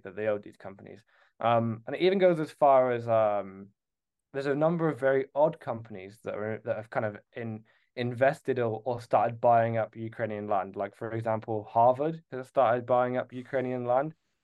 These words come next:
The Saudi government, um, the Vanguard Group, they've all started buying up agricultural land because obviously there's the, uh, saying that Ukraine is the breadbasket of the world. And eventually all of this agricultural land, which is,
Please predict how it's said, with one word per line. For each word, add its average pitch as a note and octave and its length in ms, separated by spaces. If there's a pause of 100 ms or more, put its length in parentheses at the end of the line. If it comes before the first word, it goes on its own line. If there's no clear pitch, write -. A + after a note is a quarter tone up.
(120)
The B2 80
Saudi C#3+ 420
government, C#3+ 540 (460)
um, A2+ 560 (120)
the B2+ 120
Vanguard C3 600
Group, C#3 320 (360)
they've C3 140
all E3 120
started D3 300
buying C#3 240
up B2 160 (140)
agricultural B2 640
land G2 280
because A#2 200
obviously A#2+ 320
there's A2 240
the, G#2 180
uh, G2 260
saying G#2+ 460
that G2+ 160
Ukraine A2+ 380
is G#2 160
the A2 100
breadbasket G#2 680
of G2 100
the G#2 100
world. G#2+ 320 (440)
And A2+ 480
eventually C3 640 (280)
all D#3 220
of C3+ 120
this C3 300 (640)
agricultural C#3 640
land, A2 200
which G#2 180
is, A2 120